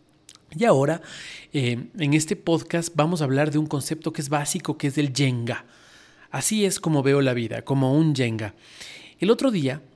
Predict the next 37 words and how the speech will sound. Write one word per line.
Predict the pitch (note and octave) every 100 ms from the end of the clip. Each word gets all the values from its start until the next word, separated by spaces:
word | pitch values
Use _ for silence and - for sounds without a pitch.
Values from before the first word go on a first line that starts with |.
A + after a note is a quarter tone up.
| _ -
eh, | C#3+ C3 B2
me | B2+
puse | B2+ D#3 F3+
a |
jugar | - D3+ D3 C#3+
con, | D3+ C#3 A#2 A#2 _
con, | - A#2+ A2+ A2 A2+
con | - B2
mis | C3
hijos | F3 - C#3 D3 - - - - - - _
y | -
me | A#3+ B3+
di | B3
cuenta | - G3+ F3 D#3 D#3
que | E3+ - D3
el |
Jenga | C#3 D3+ D#3+ E3
tenía | D3 C#3 C#3 C#3+ -
un | D#3+ D3+ D#3
enorme | D#3+ D3+ D3+ D#3 E3+ E3+
aprendizaje | E3+ C#3+ B2 A#2+ C#3+ C3 -
con | - B2
respecto | A#2 - - C3+ -
a |
la | A#2+ A#2
vida. | D#3+ D3+ - - - - - -
A | D3+
veces | F3+ F#3 -
creo | E3 F3
que | -
soy | E3+ E3
como | E3+ D#3+
el | C#3
maestro | B2+ C3+ C#3 D#3
Shifu, | C#3+ - D#3 D#3 F3 C3 - -
como | C#3+ C3+ C3
el, | B2+ B2